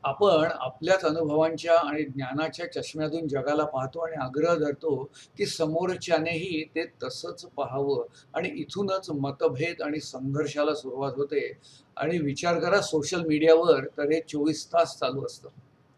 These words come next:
उमवेल्ट आपल्याला हे शिकवतं की आपलं ज्ञान आणि अनुभव मर्यादित आहेत. आपण जगाचा एक छोटासा तुकडाच पाहू शकतो.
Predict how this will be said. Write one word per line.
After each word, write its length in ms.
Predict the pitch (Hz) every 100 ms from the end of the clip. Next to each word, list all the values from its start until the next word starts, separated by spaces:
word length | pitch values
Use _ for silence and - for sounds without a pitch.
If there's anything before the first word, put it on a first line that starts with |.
| _ _ _ _ _ _ _ _ _ _ - _ -
उमवेल्ट 380 | 185 180 202 196
आपल्याला 340 | 180 180 175
हे 140 | 160 165
शिकवतं 680 | 160 165 160 165 143 135 -
की 80 | -
आपलं 480 | 170 - - 175 190
ज्ञान 560 | 147 143 151 160 165 -
आणि 120 | 156
अनुभव 540 | 151 143 147 151 156 135 135
मर्यादित 680 | 127 123 131 143 143 139 151 -
आहेत. 300 | 113 123 104 _ _
आपण 360 | 131 - 156 139
जगाचा 680 | 131 127 147 143 151 123 135 - _ _ -
एक 340 | 160 160 147
छोटासा 600 | - 139 135 165 160 185
तुकडाच 640 | 185 - - 156 175 185
पाहू 380 | 196 - 143 139
शकतो. 420 | 135 123 - -